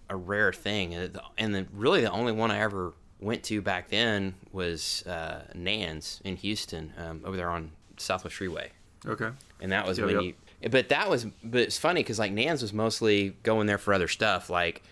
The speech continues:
Speaker 1: oh, I needed, you know, we were gonna play D and D, needed some dice, or we were doing, you know, back then we're playing, uh, they carried all the Battletech stuff.
Speaker 2: Right.
Speaker 1: So if I needed something for that, or, you know, and then Russell would go in there for the Warhammer stuff, so we'd go over there with, you know, and look around for that, and,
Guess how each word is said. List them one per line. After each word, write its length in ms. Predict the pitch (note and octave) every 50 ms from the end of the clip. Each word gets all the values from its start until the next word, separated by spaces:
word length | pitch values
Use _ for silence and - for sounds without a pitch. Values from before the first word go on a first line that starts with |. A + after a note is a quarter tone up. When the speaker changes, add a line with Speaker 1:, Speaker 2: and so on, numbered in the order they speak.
| - - - - -
Speaker 1:
oh, 60 | G2+ G2+
I 100 | G2 G2
needed, 280 | F#2+ G2 G2 F#2+ F#2 - F#2+
you 60 | F#2
know, 100 | E2 D#2+
we 60 | D#2+
were 100 | E2 F2
gonna 120 | F2+ F2+ E2+
play 160 | - F#2+ F2+
D 160 | E2 F#2 F2+
and 80 | E2+ E2
D, 160 | E2+ F2 E2+
needed 240 | E2 E2+ F2 F2 E2+
some 140 | - F2 E2+
dice, 420 | E2+ F2 F2 E2+ D#2+ D#2 - -
or 140 | E2+ E2 D#2+
we 100 | E2 E2
were 140 | E2 D#2+ D#2 - - - - -
doing, 280 | F#2+ F2+ E2+ E2+ E2 - - _ - -
you 140 | - F#2 D#2+
know, 100 | D2+ D2+ C#2+ - -
back 180 | - G2 G2 -
then 160 | G#2 G2 F#2
we're 100 | F2+ E2
playing, 320 | - - F#2+ F2+ F2 E2+ E2
uh, 220 | D#2+ D#2 D2+ C#2+ - -
they 80 | F2+ F2
carried 240 | - - G#2+ G2
all 100 | F#2 F2+
the 80 | F2 E2+
Battletech 460 | - F2 E2+ E2 E2 - D2+ - -
stuff. 440 | - - C#2+ D2 C#2+ - - - - _ - - _ - -
Speaker 2:
Right. 180 | - A2+ G#2 G2
Speaker 1:
So 60 | E2+
if 100 | E2 -
I 40 | F2
needed 220 | F2 E2+ D#2+ E2
something 320 | - - - D#2 - E2+ E2
for 140 | - - E2
that, 320 | E2 E2+ E2 D#2+ D#2+ D2+
or, 300 | D2+ D2+ D2 D2 - -
you 100 | - F2 E2
know, 120 | D#2+ D#2+
and 80 | D#2+ D#2+
then 100 | D#2+ D#2+
Russell 280 | F2 F#2 F2+ - F2
would 100 | E2+ E2
go 160 | D#2+ E2 D#2+ D#2+
in 60 | D#2+
there 160 | D#2+ D#2+ D#2+
for 160 | - - E2
the 240 | D#2+ D#2 - - - - - -
Warhammer 400 | F2 F2+ F2 E2+ E2 D#2+ D#2 D#2
stuff, 240 | - - F#2+ F#2 -
so 80 | - -
we'd 100 | D#2 D#2
go 100 | E2 E2
over 100 | D#2+ D#2+
there 140 | D#2+ D#2
with, 220 | D#2 D2+ - - - -
you 100 | F#2 D#2+
know, 100 | D#2+ D#2+
and 100 | D#2+ E2
look 140 | D#2+ - -
around 200 | E2 E2+ E2 D#2
for 100 | - E2
that, 340 | D#2 D#2+ D#2+ D#2+ D#2 D2+ - -
and, 180 | - - D#2